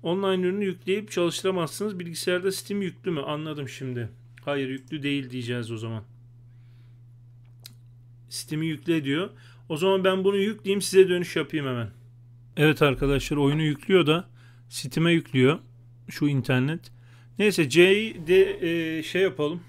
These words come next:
Test edelim. Şimdi S S D Evo Plus biliyorsunuz var. Ve gördüğünüz gibi çok az yazıyor. Altmış megabaytın biraz şu an aşağısında. Hani hiç yorulmuyor gibi bir şey. On iki, bakın. Yazma hızına bakın. Şu an yüklüyor oyunu.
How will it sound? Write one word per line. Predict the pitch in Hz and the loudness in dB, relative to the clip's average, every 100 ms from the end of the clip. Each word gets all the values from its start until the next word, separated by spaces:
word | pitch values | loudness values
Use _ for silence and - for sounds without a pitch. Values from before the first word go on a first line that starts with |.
| - - - | -20 -20 -12
Test | - 180 - | -6 -4 -4
edelim. | 147 127 131 - - - - - - - - - - - - - | -4 -2 -4 -10 -20 -20 -20 -20 -20 -20 -20 -20 -20 -20 -20 -14
Şimdi | - 170 175 | -8 -2 -2
S | 165 185 | 2 2
S | 175 - | 0 -4
D | 202 | -8
Evo | 214 185 180 175 | -4 -2 -2 -2
Plus | 175 180 165 - | -2 -2 -4 -8
biliyorsunuz | 147 156 120 139 120 | -6 -6 -6 -10 -8
var. | 139 202 - - - - - - - - 156 | -6 -6 -8 -18 -20 -20 -20 -20 -20 -12 -8
Ve | |
gördüğünüz | 165 180 180 180 190 170 | -2 0 0 -2 -6 -6
gibi | 156 165 | -12 -8
çok | - 175 - | -6 -6 -4
az | 180 170 147 | -2 -2 -2
yazıyor. | 139 120 131 | -4 -2 -4
Altmış | 139 - - | -4 -8 -12
megabaytın | 143 131 135 135 127 135 139 | -8 -6 -4 -4 -6 -10 -8
biraz | 131 123 | -8 -10
şu | - 135 | -10 -8
an | 131 | -8
aşağısında. | 127 - 127 120 - 123 147 170 - | -8 -6 -6 -6 -10 -10 -10 -12 -16
Hani | 143 139 | -10 -8
hiç | 143 - | -10 -8
yorulmuyor | 147 147 151 139 127 | -6 -4 -4 -6 -6
gibi | 127 135 | -8 -14
bir | |
şey. | 127 131 120 - | -10 -8 -8 -10
On | 143 139 | -10 -10
iki, | - 135 131 - - - - - | -6 -6 -6 -12 -20 -20 -14 -8
bakın. | 135 147 113 - - - - - | -6 -6 -10 -14 -20 -20 -20 -6
Yazma | 143 147 143 170 | -2 -2 -2 -6
hızına | 147 170 170 | -6 -4 -2
bakın. | 139 135 185 | -4 -4 -10
Şu | - 156 | -8 -6
an | 160 | -6
yüklüyor | 156 147 180 165 | -6 -8 -4 0
oyunu. | 135 127 165 | 0 -2 -6